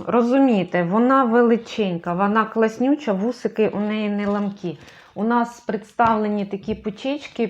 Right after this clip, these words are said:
по п'ятнадцять, е, колосочків в пучку.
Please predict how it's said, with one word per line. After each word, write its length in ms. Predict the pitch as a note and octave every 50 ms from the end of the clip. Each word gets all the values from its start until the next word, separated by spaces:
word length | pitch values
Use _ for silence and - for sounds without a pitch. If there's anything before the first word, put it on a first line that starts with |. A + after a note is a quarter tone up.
| A3 - -
по 220 | A3+ A#3 A#3+ A#3+
п'ятнадцять, 1000 | A#3 A#3+ G3 G3 A3 G#3 G#3+ G#3+ G#3+ G#3+ G3+ F#3+ F#3 F#3 - F3+ F3 F3 - - -
е, 400 | - F3+ F3 F3 F3 E3+ E3+ D#3 D3 D#3+ -
колосочків 840 | - G3+ G3 G3+ G3+ G3+ - D4+ E4 E4 - - - - D4+ D4+ D4 - - - - - _ _
в 200 | - - _ -
пучку. 560 | A3 A#3 A3+ - - - - F3+ E3 D#3+